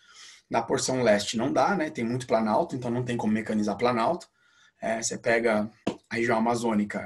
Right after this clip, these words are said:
é a cobertura florestal que deve ser preservada. Então, esp-,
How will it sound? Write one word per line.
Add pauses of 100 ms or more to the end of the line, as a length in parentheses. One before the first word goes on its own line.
é
a (180)
cobertura
florestal
que
deve
ser
preservada. (340)
Então,
esp-,